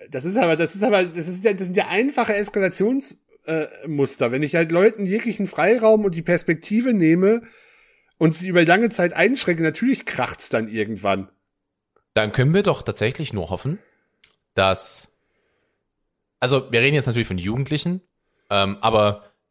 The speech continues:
Speaker 2: lass uns mal von Teenagern reden, dann können wir doch eigentlich nur hoffen, dass die im September wählen gehen. Weil, ähm, ich
Speaker 1: Ja,
Speaker 2: weiß nicht,
Speaker 1: wobei,
Speaker 2: ob du, ich weiß
Speaker 1: wobei
Speaker 2: nicht, ob du
Speaker 1: das
Speaker 2: die Schi-
Speaker 1: kein Bundes-, also ja,
Speaker 2: Ich weiß nicht,
Speaker 1: ja,
Speaker 2: ob du die, ich weiß nicht,
Speaker 1: klar,
Speaker 2: ob du die
Speaker 1: aber
Speaker 2: Schere, ob du die Schere gesehen hast, die Aufteilung mit den Menschen unter,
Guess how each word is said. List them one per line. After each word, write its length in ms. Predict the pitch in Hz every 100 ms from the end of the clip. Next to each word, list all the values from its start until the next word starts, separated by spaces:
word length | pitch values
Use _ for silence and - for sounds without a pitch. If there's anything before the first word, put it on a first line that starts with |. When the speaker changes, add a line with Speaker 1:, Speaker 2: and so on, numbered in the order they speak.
| _
Speaker 2:
lass 120 | 131
uns 80 | 156
mal 80 | 202
von 160 | 110
Teenagern 480 | - 107 120 143 165
reden, 320 | 160 151 170
dann 100 | 160
können 160 | 113 127
wir 60 | 180
doch 100 | 113
eigentlich 300 | 143 131 107
nur 160 | 85
hoffen, 320 | - - 156 - _ _ _ _ _ _ -
dass 180 | -
die 160 | 110 110
im 100 | 127
September 400 | 117 117 107 127
wählen 220 | 143 107
gehen. 260 | 87 78 82 _ _ _ _ _ _ _ _ _ _ _ _ _
Weil, 480 | 113 107 104 95 92 - -
ähm, 240 | 107 104 -
ich 80 |
Speaker 1:
Ja, 120 | 110 120
Speaker 2:
weiß 80 |
nicht, 120 | 170 151
Speaker 1:
wobei, 100 | 151
Speaker 2:
ob 60 |
du, 40 | 175
ich 60 |
weiß 160 | 175 175
Speaker 1:
wobei 120 | 170
Speaker 2:
nicht, 40 |
ob 20 | 208
du 60 |
Speaker 1:
das 80 | 160
Speaker 2:
die 60 | 151
Schi- 80 | 190
Speaker 1:
kein 140 | 214
Bundes-, 300 | 202 226 247
also 260 | - 190 202
ja, 540 | 196 185 214 294 294 285 -
Speaker 2:
Ich 100 | -
weiß 180 | 135 170
nicht, 100 | 202
Speaker 1:
ja, 60 | -
Speaker 2:
ob 60 |
du 60 | 175
die, 260 | 165 160 151
ich 120 | -
weiß 140 | 139 147
nicht, 100 | 185
Speaker 1:
klar, 140 | -
Speaker 2:
ob 60 | 208
du 20 |
die 60 | 151
Speaker 1:
aber 80 |
Speaker 2:
Schere, 360 | 139 - 156 143 -
ob 120 | -
du 60 | 139
die 120 | 131
Schere 260 | - 147 127
gesehen 280 | 113 117
hast, 180 | 175 -
die 60 | -
Aufteilung 720 | 113 131 - - 143 160 160
mit 360 | 127 123 - 123
den 140 | 117
Menschen 340 | 117 127 -
unter, 600 | 120 135 135 131 120 117